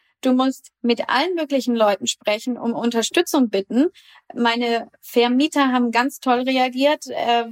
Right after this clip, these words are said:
den einen haben wir gefragt, der andere kam von sich aus, hat gesagt, bis auf weiteres Aussetzen, sie müssen keine Miete zahlen. Ähm, natürlich mu-, haben wir sie nachgezahlt.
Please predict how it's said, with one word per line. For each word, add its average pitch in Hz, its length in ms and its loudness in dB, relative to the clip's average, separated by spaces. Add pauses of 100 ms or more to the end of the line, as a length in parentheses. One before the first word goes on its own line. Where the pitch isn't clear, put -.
(100)
den 233 220 0 (200)
einen 254 220 0
haben 254 100 -2
wir 247 80 -4
gefragt, 247 380 -2
der - 80 -10
andere 247 180 0
kam 247 180 -2
von 240 120 0
sich 254 160 0
aus, 254 100 -4
hat 254 140 -4
gesagt, 240 460 0 (760)
bis 262 160 0
auf 247 140 2
weiteres 240 380 -2
Aussetzen, 247 540 0
sie 233 60 -2
müssen 233 220 -2
keine 220 240 0
Miete 269 280 0
zahlen. 262 420 0 (460)
Ähm, 240 260 0
natürlich 233 380 -2
mu-, 254 180 2 (100)
haben 254 140 2
wir 254 80 0
sie 247 100 0
nachgezahlt. 254 800 0